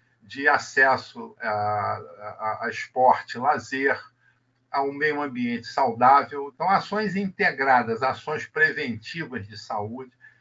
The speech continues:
E olha a diferença do privado.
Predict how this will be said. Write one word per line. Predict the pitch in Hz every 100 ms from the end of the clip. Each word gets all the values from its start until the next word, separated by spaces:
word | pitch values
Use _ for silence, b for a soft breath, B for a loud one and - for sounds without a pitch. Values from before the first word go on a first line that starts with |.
| b b _ _
E | 165
olha | 175 208 214
a |
diferença | 214 - 175 180 170 180
do | 165 -
privado. | 208 202 123 107 92